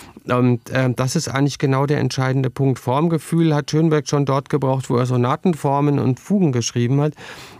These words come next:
Und, äh, das ist etwas, das ka-, darauf kann man eigentlich auch nicht verzichten, weil das ist das,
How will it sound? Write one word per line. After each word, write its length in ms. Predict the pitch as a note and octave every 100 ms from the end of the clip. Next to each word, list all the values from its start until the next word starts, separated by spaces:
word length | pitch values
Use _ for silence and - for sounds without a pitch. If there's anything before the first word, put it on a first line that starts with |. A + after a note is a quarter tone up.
| -
Und, 340 | C3 B2+ A#2+
äh, 160 | B2+ C3
das 220 | C3 B2
ist 100 | C3
etwas, 360 | C3 B2+ C3 -
das 240 | C3 -
ka-, 320 | - - B2+
darauf 300 | - B2 C3
kann 160 | - C3+
man 140 | C#3
eigentlich 400 | G2+ B2 B2+ - -
auch 180 | - A2+
nicht 200 | C3+ -
verzichten, 580 | B2+ - D3 - - G2
weil 140 | G2+
das 100 | A#2+
ist 140 | C3
das, 260 | C#3 C#3 -